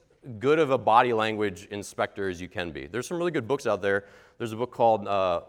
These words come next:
What Every Body Is Thinking. It's a great body language book by F-, former F B I,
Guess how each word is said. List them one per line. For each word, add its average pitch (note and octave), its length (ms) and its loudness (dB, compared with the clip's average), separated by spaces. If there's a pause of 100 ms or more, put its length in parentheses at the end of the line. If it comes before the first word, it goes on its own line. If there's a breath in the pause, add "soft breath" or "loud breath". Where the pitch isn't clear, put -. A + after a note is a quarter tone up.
(140)
What G#2+ 240 -2
Every A#2 240 0
Body G#2 420 6
Is G2+ 140 -6
Thinking. C#3+ 460 -6 (140)
It's - 100 -18
a G2+ 60 -6
great G#2 280 -2
body G2 220 4
language E2 380 -4
book E2+ 220 -4
by E2+ 180 0
F-, F#2 300 -6
former G2+ 220 -2
F F#2 180 -2
B F#2 140 -4
I, F2+ 320 2